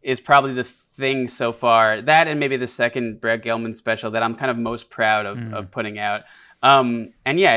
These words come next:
Speaker 1: I would say it's almost completely undiscovered, but it is like the, if you watch the third season, but, like, the third season is, like, this two and a half hour movie that tells a story from beginning to end that just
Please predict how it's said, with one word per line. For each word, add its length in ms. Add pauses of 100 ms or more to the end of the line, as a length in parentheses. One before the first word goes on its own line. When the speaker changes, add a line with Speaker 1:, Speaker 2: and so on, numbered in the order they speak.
(100)
Speaker 1:
I 100
would 120
say 160
it's 100
almost 200
completely 360
undiscovered, 580
but 120
it 120
is 200
like 220
the, 140
if 140
you 100
watch 200
the 80
third 300
season, 320
but, 120
like, 200
the 60
third 160
season 240
is, 120
like, 140
this 260 (380)
two 120
and 80
a 40
half 140
hour 220
movie 540 (480)
that 300
tells 260
a 60
story 400
from 160
beginning 240
to 80
end 400 (380)
that 500 (120)
just 400